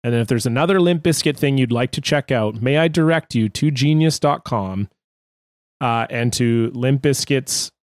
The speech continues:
significant other on Genius, because there is someone on Genius, there's only one guy who's making any annotations on the Limp Bizkit record.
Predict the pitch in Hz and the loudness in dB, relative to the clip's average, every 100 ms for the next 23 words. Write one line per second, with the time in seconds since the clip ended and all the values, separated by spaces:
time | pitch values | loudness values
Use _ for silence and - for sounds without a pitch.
0 | _ - 110 113 131 151 147 143 147 - | _ -10 -4 -2 0 2 2 2 0 0
1 | 135 147 120 98 95 - 123 120 120 127 | 0 2 0 -2 -4 -8 -8 -2 0 2
2 | 147 202 - 240 254 202 143 135 143 185 | 2 2 2 0 2 2 2 0 -4 -10
3 | _ 127 151 165 147 135 120 117 - - | _ -2 2 2 2 2 2 0 -4 -10
4 | - 131 127 135 127 120 135 180 170 139 | -4 -2 0 2 2 2 0 2 2 2
5 | 135 139 117 110 120 117 110 110 127 123 | 2 0 0 -2 -2 -2 -4 -8 -6 -2
6 | 147 143 139 139 - 117 - 113 110 - | 0 0 0 -2 -2 -4 -2 -4 -4 -8
7 | - 113 120 131 131 131 - - - _ | -10 -8 -2 0 0 0 -4 -4 -10 _
8 | _ 185 214 | _ -16 -16